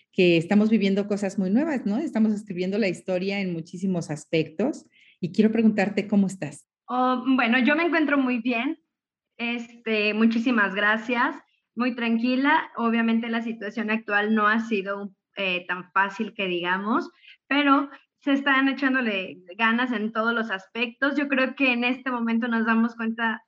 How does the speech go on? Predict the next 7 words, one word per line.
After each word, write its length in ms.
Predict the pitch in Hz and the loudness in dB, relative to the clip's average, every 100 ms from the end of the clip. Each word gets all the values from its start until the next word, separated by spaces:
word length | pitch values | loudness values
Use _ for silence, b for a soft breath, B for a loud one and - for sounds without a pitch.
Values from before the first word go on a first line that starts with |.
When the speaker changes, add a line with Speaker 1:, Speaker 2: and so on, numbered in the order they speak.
| _ | _
Speaker 2:
de 260 | 208 196 | -8 -6
la 120 | 196 | -4
gran 200 | 196 202 | -2 -2
importancia 560 | 220 226 190 190 196 214 | 0 0 -2 -6 -6 -6
de 80 | 190 | -6
los 120 | 190 | -4
archivos 720 | 180 - - 202 214 226 226 | -6 -6 -8 -4 -4 -6 -12